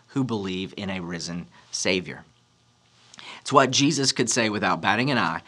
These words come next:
"Look, I know you don't get it now, guys, but fear not.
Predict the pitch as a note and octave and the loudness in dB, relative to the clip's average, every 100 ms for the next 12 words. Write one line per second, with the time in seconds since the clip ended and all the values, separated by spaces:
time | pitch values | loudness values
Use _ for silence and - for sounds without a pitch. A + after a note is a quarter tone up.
0 | - - G2 - - - - F#2 A#2 B2+ | -12 -6 -6 -6 -20 -10 -4 0 2 2
1 | D3 D3+ D3+ D3+ D3+ C3 A2 G#2+ G#2 - | 4 4 4 6 4 4 4 4 0 -8
2 | - - - _ _ _ _ E2+ - G2+ | -16 -20 -20 _ _ _ _ -18 -8 -6
3 | F2+ D2 | -4 -8